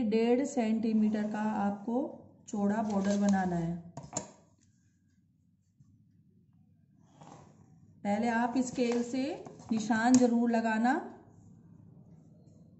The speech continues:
तब उसके बाद आप ये border draw करोगे।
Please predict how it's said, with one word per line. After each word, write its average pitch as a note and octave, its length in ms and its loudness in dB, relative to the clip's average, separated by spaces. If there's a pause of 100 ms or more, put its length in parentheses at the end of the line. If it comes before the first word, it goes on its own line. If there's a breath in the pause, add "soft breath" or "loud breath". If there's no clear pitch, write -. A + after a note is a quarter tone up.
(2750)
तब G#3+ 140 -2
उसके A#3 320 -4
बाद A3+ 300 -2
आप A3+ 220 -2
ये A#3+ 180 2
border A3 380 0
draw G3+ 280 0
करोगे। A3 420 -2